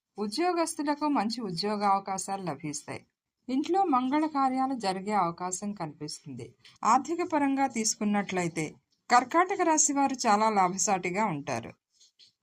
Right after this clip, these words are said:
పట్టిందల్లా బంగారం అయ్యేలా ఉంది. చేపట్టిన ప్రతి పనిలో విజయం సాధిస్తారు. అనుకున్న పనులన్నీ నెరవేరుతాయి.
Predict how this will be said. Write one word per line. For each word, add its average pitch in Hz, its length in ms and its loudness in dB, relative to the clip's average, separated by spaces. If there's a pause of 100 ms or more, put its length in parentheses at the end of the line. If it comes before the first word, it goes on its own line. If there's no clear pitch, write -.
పట్టిందల్లా 320 680 2
బంగారం 226 680 4
అయ్యేలా 196 440 0
ఉంది. 147 420 -8 (800)
చేపట్టిన 262 480 2
ప్రతి 233 420 0
పనిలో 226 440 2
విజయం 208 440 0
సాధిస్తారు. 160 800 0 (380)
అనుకున్న 285 400 0
పనులన్నీ 254 560 0
నెరవేరుతాయి. 170 800 -2